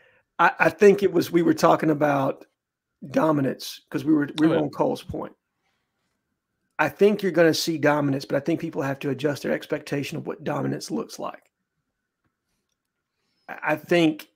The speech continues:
Speaker 1: winning national championships or multiple playoff appearances, but undefeated seasons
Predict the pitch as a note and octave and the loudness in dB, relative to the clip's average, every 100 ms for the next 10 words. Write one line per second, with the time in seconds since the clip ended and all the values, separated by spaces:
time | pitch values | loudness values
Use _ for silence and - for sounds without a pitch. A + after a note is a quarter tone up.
0 | _ _ _ _ - E3 F3 D#3+ C#3+ D3 | _ _ _ _ -2 4 4 4 2 0
1 | C#3+ - C#3 - D#3 D3+ D#3 C#3+ - D#3+ | -2 -4 -6 -4 -4 -2 -4 -4 -2 -2
2 | - C#3 C3 C#3 C#3 - - D#3 C3+ - | -2 -6 -2 -2 -4 -10 -4 -2 -2 -6
3 | - B2+ A#2+ - D#3 - F3+ E3+ E3+ E3 | -10 -8 -8 -8 -10 -10 -4 -2 2 2
4 | D#3+ D#3 D#3 C#3 - E3 E3 F3+ F3 - | 0 -2 -2 -2 0 -2 0 -2 -4 -12